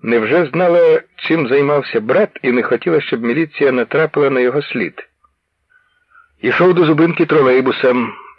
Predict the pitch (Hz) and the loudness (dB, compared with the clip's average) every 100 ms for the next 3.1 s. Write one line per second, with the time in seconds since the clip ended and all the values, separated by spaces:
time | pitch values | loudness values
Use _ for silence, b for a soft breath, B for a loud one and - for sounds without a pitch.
0 | - - 104 - 120 127 120 101 - 107 | -10 -6 -4 -2 -2 0 -4 -2 0 0
1 | - 123 - 127 120 110 98 - 110 107 | 0 -4 -4 -2 0 0 -2 -2 -2 -4
2 | - - 104 - 110 113 107 101 - - | -6 -4 -4 -2 -2 -2 -4 -10 -14 -18